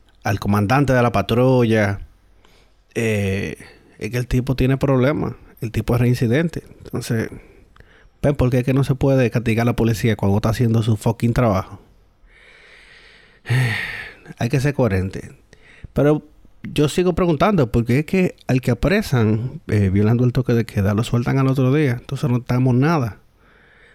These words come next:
Si de verdad se quieren reducir, eh, los miles que se apresan todos los días, porque estamos promediando, ¿cuánto? Un mil y pico diario, violando el toque de queda.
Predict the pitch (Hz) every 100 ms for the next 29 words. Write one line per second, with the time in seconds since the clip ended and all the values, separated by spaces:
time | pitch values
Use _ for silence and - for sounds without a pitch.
0 | _ - 120 123 120 147 170 - 190 175
1 | 170 143 - 117 104 92 - _ _ _
2 | _ _ - 107 98 90 87 82 82 -
3 | - 101 - 147 180 117 - - 107 113
4 | 87 110 117 107 110 110 117 87 170 -
5 | - - - - - _ - _ _ _
6 | _ - 113 113 123 - 123 120 120 120
7 | 123 131 101 92 98 131 190 - 101 98
8 | 101 123 90 85 87 - - - - -
9 | _ _ _ - 120 113 120 127 143 156
10 | 165 - 98 95